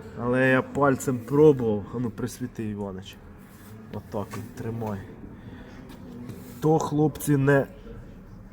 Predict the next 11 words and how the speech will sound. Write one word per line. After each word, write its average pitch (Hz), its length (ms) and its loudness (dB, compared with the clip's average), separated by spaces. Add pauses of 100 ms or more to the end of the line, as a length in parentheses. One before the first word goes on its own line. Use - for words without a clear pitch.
(1040)
відливи 135 480 4
чугуна, 123 680 0
то 131 160 4
реально 143 460 8
ось 123 240 0
о 123 120 0 (840)
алюмінієва 135 640 2
стружка. 110 720 -4
Куски - 420 -4
алюмінія, 143 680 4
метала. 127 680 4